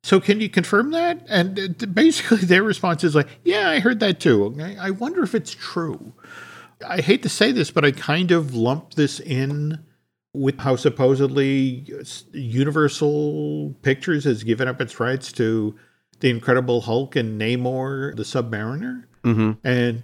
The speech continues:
Speaker 1: that supposedly those rights have finally returned to Marvel Studios. And, but it's just sort of like, if they have, they're being really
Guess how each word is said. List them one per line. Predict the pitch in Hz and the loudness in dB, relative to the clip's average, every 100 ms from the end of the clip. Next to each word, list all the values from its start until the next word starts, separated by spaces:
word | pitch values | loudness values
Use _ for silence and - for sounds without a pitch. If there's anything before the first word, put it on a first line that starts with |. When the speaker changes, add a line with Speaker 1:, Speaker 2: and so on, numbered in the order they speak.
| - | 2
Speaker 1:
that | 123 120 - | 2 2 -2
supposedly | 151 127 147 156 156 | 0 4 4 4 4
those | 196 277 170 | 4 2 0
rights | 110 90 90 | -2 -2 -6
have | - 107 | -6 -4
finally | - 113 104 104 | -4 -4 -2 -2
returned | 92 95 117 95 92 | -2 -4 -4 -6 -6
to | |
Marvel | 87 90 87 85 | -8 -8 -12 -14
Studios. | - 92 - - 123 113 - - | -12 -12 -12 -16 -18 -20 -16 -6
And, | 123 117 127 | -4 -4 0
but | 151 | -2
it's | 139 | 0
just | 180 - | -4 -2
sort | 180 | 0
of | 156 | 2
like, | 143 139 123 - _ _ - | 2 2 0 -8 _ _ -2
if | - - | -2 0
they | 160 160 | 2 2
have, | 143 156 175 226 247 240 233 | 0 -2 -2 -2 -4 -6 -4
they're | 190 151 | -4 -4
being | 131 165 165 139 101 | -2 0 2 0 -2
really | 131 180 214 214 | -2 0 -2 -4